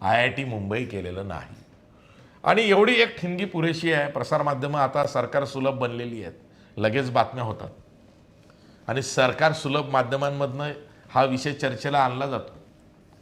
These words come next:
आणि मग हा चर्चेला आणला का गेला? लक्षात घ्या, भाजपची रणनीती अगदी साफ आहे. मतांचं विभाजन जिथं होईल तिथे भाजपच्या विजयाची शक्यता वाढते.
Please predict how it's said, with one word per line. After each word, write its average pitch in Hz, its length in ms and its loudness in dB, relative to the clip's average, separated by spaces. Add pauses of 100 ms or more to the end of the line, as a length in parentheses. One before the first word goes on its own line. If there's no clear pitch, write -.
(520)
आणि 143 160 2
मग 180 120 2
हा 175 160 6
चर्चेला 165 600 2
आणला 165 320 4
का 180 280 4
गेला? 135 300 0 (760)
लक्षात 156 320 4
घ्या, 147 200 4
भाजपची 147 500 0
रणनीती 160 460 2
अगदी 139 220 -2
साफ 120 440 4
आहे. 87 100 -8 (720)
मतांचं 202 720 6
विभाजन 190 540 4
जिथं 165 220 -2
होईल 147 600 0 (260)
तिथे 160 300 2
भाजपच्या 147 640 0
विजयाची 135 800 -2
शक्यता 127 540 -2
वाढते. 98 680 2